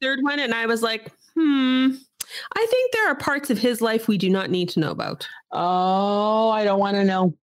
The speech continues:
Speaker 1: No, you don't.
Speaker 2: I need him to
Speaker 1: And
Speaker 2: just stay as a funny East
Speaker 1: Yeah.
Speaker 2: Indian man.
Speaker 1: Yeah.
Speaker 2: Take it and
Speaker 1: So,
Speaker 2: go.
Speaker 1: take it and go.
Speaker 2: Take it and go.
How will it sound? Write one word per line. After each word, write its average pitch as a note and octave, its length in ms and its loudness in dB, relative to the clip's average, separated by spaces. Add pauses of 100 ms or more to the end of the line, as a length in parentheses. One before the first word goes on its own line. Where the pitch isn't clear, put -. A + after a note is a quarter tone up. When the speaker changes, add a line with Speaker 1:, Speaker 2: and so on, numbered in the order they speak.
(220)
Speaker 1:
No, A3 400 -2
you B3+ 120 -2
don't. A3 480 -2 (300)
Speaker 2:
I G#3+ 140 0
need C#4 180 2
him D4+ 100 4
to C4 100 0
Speaker 1:
And G#3 80 2
Speaker 2:
just A#3 220 0
stay A3+ 260 0
as G3 140 2
a F#3+ 240 0
funny A3+ 540 0
East A3 260 2
Speaker 1:
Yeah. G#3 140 -2
Speaker 2:
Indian G3 480 4
man. D3+ 420 0 (360)
Speaker 1:
Yeah. F3 160 -2 (120)
Speaker 2:
Take D4 200 -2
it C#4 40 -2
and A#3+ 140 2
Speaker 1:
So, G#3 260 0
Speaker 2:
go. - 40 -6 (640)
Speaker 1:
take - 160 -2
it E3 80 2
and E3+ 120 2
go. F3 140 0 (400)
Speaker 2:
Take C#4 140 -2
it G#3 60 2
and F3+ 100 -6
go. D#3 140 0